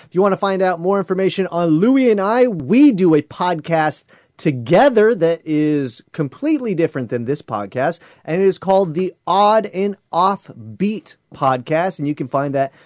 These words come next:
on any platform that you get your podcasts at.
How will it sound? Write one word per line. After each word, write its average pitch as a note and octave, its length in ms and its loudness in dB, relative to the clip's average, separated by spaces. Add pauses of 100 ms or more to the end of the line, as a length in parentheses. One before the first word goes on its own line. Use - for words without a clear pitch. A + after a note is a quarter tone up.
(120)
on D3+ 180 -6 (140)
any G#3 520 4 (260)
platform C#3+ 720 -2
that C3 180 -6
you C3+ 80 -4
get C3 340 -4
your C3 320 0
podcasts A#2 840 -8 (220)
at. - 480 -10